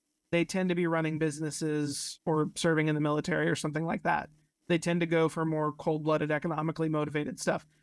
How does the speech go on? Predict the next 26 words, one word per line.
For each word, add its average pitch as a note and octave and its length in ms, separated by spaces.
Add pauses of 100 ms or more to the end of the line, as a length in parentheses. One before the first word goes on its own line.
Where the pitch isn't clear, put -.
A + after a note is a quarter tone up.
(220)
I E3+ 100
have E3+ 200
a E3+ 40
day E3 200
job E3+ 420 (120)
<laughs> F#3 140
that's F#3+ 220
in, D#3+ 400
uh, D3+ 400
the D#3+ 80
electrical D#3 400
industry E3+ 440
that D#3+ 180
is D3+ 280 (540)
very D#3+ 180
cold-bloodedly D#3+ 720
economically D3+ 560
motivated. E3+ 560
I'm, D3 240 (100)
I'm D#3 280
a A#3+ 60
right-winger. E3 540 (520)
Um, E3 640
but E3+ 280 (160)
th-, F#3 100 (240)
that F3 400